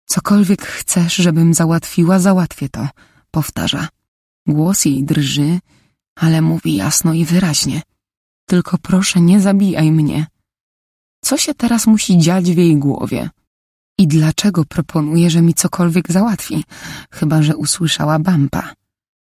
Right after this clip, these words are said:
„Co dokładnie usłyszałaś?”, pytam.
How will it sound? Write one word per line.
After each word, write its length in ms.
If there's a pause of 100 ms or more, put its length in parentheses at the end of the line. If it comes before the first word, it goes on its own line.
(160)
„Co 180
dokładnie 560
usłyszałaś?”, 840 (460)
pytam. 440